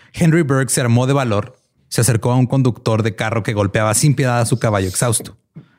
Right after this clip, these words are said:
Le dijo, "Amigo mío, ya no puedes hacer eso." Asombrado, el conductor exclamó,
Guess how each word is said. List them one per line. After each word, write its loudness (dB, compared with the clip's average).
Le 0
dijo, 0
"Amigo 2
mío, 2
ya 0
no -2
puedes -2
hacer -4
eso." -12
Asombrado, 2
el 0
conductor 0
exclamó, -2